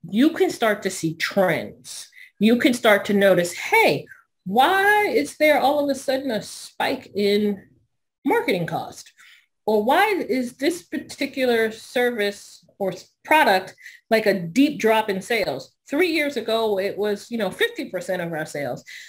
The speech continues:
Last year, it was only twenty-five percent of our sales. And this year, it seems to be only ten percent of our sales." Like, you need to look at the information over a period of time so that you can see the trends or information that stands out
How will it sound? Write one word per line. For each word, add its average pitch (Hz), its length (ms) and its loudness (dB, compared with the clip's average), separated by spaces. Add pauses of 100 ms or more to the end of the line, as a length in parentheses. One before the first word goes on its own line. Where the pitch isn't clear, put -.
(180)
Last 220 360 2
year, 240 300 4
it 220 160 2
was 220 100 -2
only 233 380 4
twenty-five 285 580 2
percent 175 300 -6
of 165 100 -4
our 160 140 -4
sales. 165 420 -4
And 160 160 -6
this 427 240 0
year, 202 140 0
it - 80 -8
seems 240 260 -4
to 262 80 -12
be 254 160 -2
only 254 300 -4 (120)
ten 440 220 0
percent 190 340 -4
of 165 80 -6
our 147 140 -6
sales." - 320 -10 (340)
Like, 214 280 2
you 220 140 2
need 277 240 4
to 190 340 2
look 240 280 4
at 226 220 2 (320)
the 214 180 2
information 220 640 2
over 202 300 6
a 180 100 2
period 226 300 4
of 160 100 2
time 220 560 0 (320)
so - 300 0
that 269 220 -4
you 262 80 0
can 220 200 0
see 254 280 0
the 202 120 0
trends 214 460 0
or 175 160 2
information 196 680 0
that 170 160 -2
stands 202 400 -4
out 185 340 -2